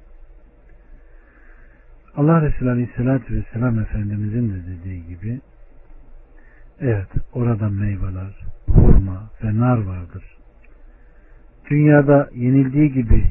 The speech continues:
yenilecek mi diye sorduklarında, evet, dünyadakilerden kat kat fazla buyuruyor.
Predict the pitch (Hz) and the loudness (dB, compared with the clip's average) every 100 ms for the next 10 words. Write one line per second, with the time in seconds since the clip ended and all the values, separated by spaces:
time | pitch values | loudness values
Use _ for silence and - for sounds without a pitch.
0 | 110 101 110 120 127 127 170 175 135 107 | -2 -6 -2 0 2 2 0 -2 -4 -4
1 | 110 104 - 101 92 - 104 98 95 98 | -6 -10 -10 -12 -12 -16 -14 -14 -14 -14
2 | 127 135 - _ - _ - - - - | -14 -16 -20 _ -20 _ -20 -20 -20 -20
3 | - - - - - - 113 - - - | -20 -20 -20 -20 -20 -10 4 4 4 -6
4 | - - - - - - - _ _ 131 | -20 -20 -20 -20 -20 -20 -20 _ _ -2
5 | 131 123 110 104 101 98 98 92 87 110 | 2 0 0 -4 -8 -10 -12 -12 -10 -10
6 | 120 - - - - 139 - 113 104 - | -10 -18 -20 -20 -8 -8 -8 -14 -16 -14
7 | 104 92 98 90 92 87 85 85 - | -14 -14 -16 -16 -18 -18 -18 -20 -20